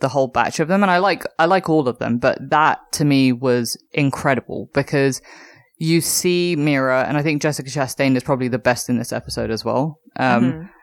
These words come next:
Speaker 1: 'cause I do, overall, I do prefer, prefer Oscar Isaac's performance, but in episode two, Jessica Chastain is incredible. And it's
Speaker 2: Yeah.
Speaker 1: because you see the, the wheels are turning through her face, in her
Speaker 2: Yeah.
Speaker 1: eyes, you know?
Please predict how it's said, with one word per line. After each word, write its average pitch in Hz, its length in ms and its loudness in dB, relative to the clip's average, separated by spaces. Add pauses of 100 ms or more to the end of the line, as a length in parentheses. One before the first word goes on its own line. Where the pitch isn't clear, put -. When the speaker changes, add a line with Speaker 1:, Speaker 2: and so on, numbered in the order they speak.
(300)
Speaker 1:
'cause 175 140 2
I 185 120 4
do, 185 320 2
overall, 156 480 4
I 131 80 4
do 131 180 -2
prefer, 135 500 0 (240)
prefer 135 240 -4
Oscar 127 460 2
Isaac's 147 300 0
performance, 208 580 0
but 139 360 0
in 156 140 2
episode 147 420 0
two, 147 300 -2
Jessica 147 340 -4
Chastain 135 420 -2
is 117 180 -2 (200)
incredible. 127 840 0 (500)
And 165 140 2
it's 151 140 2
Speaker 2:
Yeah. 156 40 -8
Speaker 1:
because 170 440 0
you 160 200 0
see 160 880 -2 (340)
the, 104 300 -8
the 151 100 0
wheels 151 320 4
are 143 60 0
turning 131 680 2
through 143 220 0
her 127 120 2
face, - 580 -4
in 139 140 0
her 131 80 2
Speaker 2:
Yeah. 120 100 0
Speaker 1:
eyes, 107 500 -2
you 135 140 -4
know? 127 240 -2